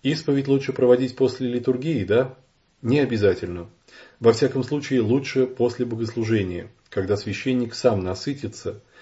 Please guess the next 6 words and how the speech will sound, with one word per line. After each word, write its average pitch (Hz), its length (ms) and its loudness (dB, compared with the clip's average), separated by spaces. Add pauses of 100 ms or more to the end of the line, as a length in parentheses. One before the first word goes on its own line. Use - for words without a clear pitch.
(240)
и - 80 -6
после 131 340 0
канона 120 460 2
и 131 180 -6
великого 113 460 -4
словословия, 101 840 -2